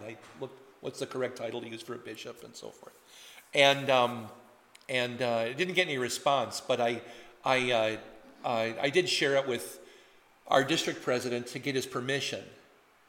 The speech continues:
because I didn't want to write it as a representative of the Wisconsin Synod. I'm not. I'm just a serving pastor.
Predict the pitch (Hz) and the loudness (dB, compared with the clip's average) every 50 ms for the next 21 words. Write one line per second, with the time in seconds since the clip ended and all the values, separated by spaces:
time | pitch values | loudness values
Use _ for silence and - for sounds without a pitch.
0 | _ _ _ _ _ - 135 - 143 139 151 151 170 185 175 170 160 156 151 143 | _ _ _ _ _ -4 -2 0 2 4 4 4 4 4 2 2 2 4 4 4
1 | 139 135 143 143 147 143 135 143 143 139 131 131 127 117 - - - - - - | 6 6 6 6 6 6 4 4 4 4 4 4 2 0 -4 -4 -6 -6 -4 -2
2 | 131 123 135 143 135 143 131 117 135 135 143 139 131 110 113 120 110 120 113 117 | 0 2 4 4 4 2 2 2 2 2 2 2 0 0 0 -2 -2 -2 -4 -4
3 | 110 - - 131 120 113 110 - 113 107 - - 151 131 110 104 113 120 123 120 | -4 -4 -4 -4 -4 -4 -4 -6 -8 -8 -6 -4 -4 -4 -2 -4 -4 -4 -4 -4
4 | 123 127 123 117 - - - - - - - - - _ _ _ _ _ - 135 | -4 -4 -4 -4 -6 -8 -12 -16 -20 -20 -20 -20 -20 _ _ _ _ _ -8 -4
5 | 135 139 139 - 139 123 - - 139 127 120 120 110 107 101 113 123 120 117 113 | -2 -2 -2 -2 -2 -4 -2 -2 0 0 -2 -2 -4 -6 -6 -6 -4 -4 -4 -4
6 | - - - 101 - - | -6 -8 -10 -10 -12 -12